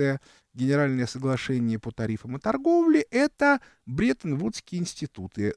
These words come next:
созданные решением Бреттон-Вудской конференции. То есть, конечно же,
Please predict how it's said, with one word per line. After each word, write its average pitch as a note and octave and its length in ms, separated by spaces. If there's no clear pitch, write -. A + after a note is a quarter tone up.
созданные G#3 680
решением C3+ 680
Бреттон-Вудской G2+ 840
конференции. G2+ 540
То - 120
есть, - 60
конечно A3+ 360
же, E3 160